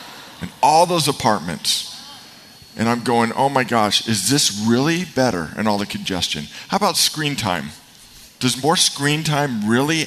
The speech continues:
add enrichment to our lives? Look at this picture I found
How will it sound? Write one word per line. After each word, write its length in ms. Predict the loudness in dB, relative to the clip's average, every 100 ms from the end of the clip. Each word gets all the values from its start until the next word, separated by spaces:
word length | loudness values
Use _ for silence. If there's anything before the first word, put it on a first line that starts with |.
| 0
add 480 | 0 2 2 0 -8 -16 -12 -4
enrichment 540 | -2 0 -2 -2 -2
to 100 | 0
our 80 | 2
lives? 340 | 2 0 -2
Look 120 | -8
at 80 | -4
this 100 | -4
picture 480 | -2 -2 0 -2 -4 -6
I 100 | -2
found 480 | 0 0 0 0 -2